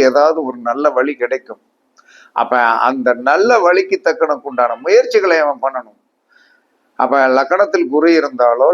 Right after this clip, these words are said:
லக்கணத்தில் புதன் இருந்தாலோ, லக்கணத்தில் வந்து என்ன சொல்லலாம்னா சுக்கிரன் இருந்தாலோ, லக்கணத்தில் வளர்வரை சந்திரன் இருந்தாலோ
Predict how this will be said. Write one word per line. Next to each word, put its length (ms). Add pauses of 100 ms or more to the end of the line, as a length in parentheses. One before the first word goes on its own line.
லக்கணத்தில் 540
புதன் 260
இருந்தாலோ, 460 (160)
லக்கணத்தில் 580
வந்து 200
என்ன 100 (100)
சொல்லலாம்னா 360 (100)
சுக்கிரன் 400
இருந்தாலோ, 460 (1300)
லக்கணத்தில் 560
வளர்வரை 420 (120)
சந்திரன் 420
இருந்தாலோ 480